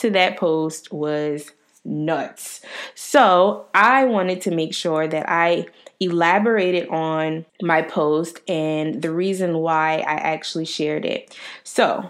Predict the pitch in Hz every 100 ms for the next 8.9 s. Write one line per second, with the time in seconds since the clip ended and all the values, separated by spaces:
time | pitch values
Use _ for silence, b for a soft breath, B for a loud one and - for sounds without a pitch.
0 | - 190 196 202 202 262 294 269 262 220
1 | 170 165 - 170 165 156 156 175 - 170
2 | 160 156 156 - 185 165 156 160 160 165
3 | - - - 170 156 151 165 247 - 277
4 | 269 190 156 156 147 - 156 156 - 156
5 | 147 135 - - 190 220 - 185 175 165
6 | 165 165 B B B - 156 170 165 165
7 | - 160 156 156 151 156 160 180 214 214
8 | 202 - 165 165 - 175 156 156